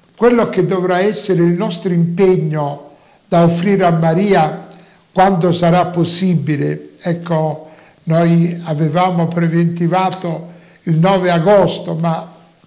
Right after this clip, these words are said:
ecco, aspettiamo l'evolversi delle situazioni, quando sarà possibile fare l'affidamento della comunità a Maria.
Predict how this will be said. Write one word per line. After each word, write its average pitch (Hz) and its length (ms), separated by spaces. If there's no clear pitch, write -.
ecco, 170 640
aspettiamo 170 720
l'evolversi 160 1000
delle 165 320
situazioni, - 960
quando 175 340
sarà 175 320
possibile 175 1040
fare 196 360
l'affidamento 170 840
della 156 260
comunità 151 540
a 151 40
Maria. 139 560